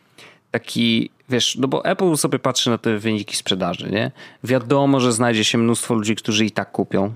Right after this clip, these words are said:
jakby to jest oczywiste. Zrobią te preordery i to będzie się sprzedawać jak świeże bułeczki, ale ciekawy jestem, czy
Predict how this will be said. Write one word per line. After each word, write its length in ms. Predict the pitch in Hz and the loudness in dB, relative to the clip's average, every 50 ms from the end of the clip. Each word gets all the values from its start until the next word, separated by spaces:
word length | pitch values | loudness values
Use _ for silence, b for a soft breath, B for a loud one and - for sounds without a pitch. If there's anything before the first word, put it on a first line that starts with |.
| - | -8
jakby 280 | - - 98 101 107 95 | -6 -6 -6 -6 -6 -6
to 120 | - - | -2 -2
jest 140 | 95 - - | -2 0 -2
oczywiste. 640 | - - - 92 - 98 90 - - - 104 104 - B B B B B | -2 -2 -2 -4 -4 -4 -6 -2 0 0 0 -2 -4 B B B B B
Zrobią 340 | 110 107 - 113 107 107 98 | -4 -2 0 0 0 0 -2
te 80 | - 95 | -2 -4
preordery 640 | - - 101 98 98 95 95 95 98 95 98 95 | -2 0 0 2 2 2 2 2 2 2 2 2
i 60 | 95 92 | 0 0
to 160 | - 95 95 | 0 -2 -2
będzie 220 | 101 92 95 95 | 0 -2 -2 -2
się 100 | - - | -2 -2
sprzedawać 460 | - - - - 104 101 98 98 98 | -4 -2 -2 -2 0 0 0 0 -2
jak 120 | - 98 - | -2 -4 -2
świeże 280 | - - 117 104 107 | -2 0 0 0 0
bułeczki, 500 | 98 98 95 98 95 - - - 156 - | 0 0 0 0 0 -2 -2 -2 -2 0
ale 200 | - 127 131 123 | 0 2 0 0
ciekawy 300 | 120 - - - 240 262 | 0 -2 -2 0 0 2
jestem, 240 | 240 202 - - 151 | 0 0 2 0 0
czy 220 | 139 - 139 131 | 0 2 0 0